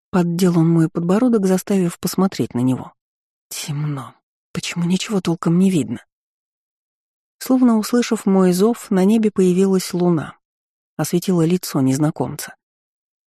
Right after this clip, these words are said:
Он чем-то напомнил мне Влада. Только оказался более мужественной, взрослой версией с четко очерченными пухлыми губами и рассеченной правой бровью.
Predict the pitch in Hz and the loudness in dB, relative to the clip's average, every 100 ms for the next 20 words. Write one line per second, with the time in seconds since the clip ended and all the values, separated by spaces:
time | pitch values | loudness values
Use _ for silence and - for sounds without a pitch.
0 | _ - 180 175 - 196 190 - 175 175 | _ -2 0 0 -2 -2 -2 -2 -2 0
1 | 185 175 175 165 170 165 180 180 123 110 | 0 2 2 4 4 2 2 0 0 -6
2 | - _ _ _ _ _ _ _ - 185 | -14 _ _ _ _ _ _ _ -2 0
3 | - 170 - 170 175 165 160 170 165 160 | 2 0 0 0 0 0 0 2 4 4
4 | 185 202 151 - - 135 139 170 202 180 | 4 2 0 -4 -4 -2 0 0 0 0
5 | 160 143 190 - - 135 131 - - 185 | 0 2 2 0 -2 -2 -4 -4 -4 -2
6 | - 151 - 180 - 160 151 147 165 - | -4 -2 -2 -2 0 2 2 0 -2 0
7 | 165 151 151 170 214 208 165 151 - 170 | 2 4 2 2 2 4 2 0 -2 -6
8 | - 202 185 - 170 180 180 165 123 127 | -2 0 0 0 0 2 2 0 -2 -8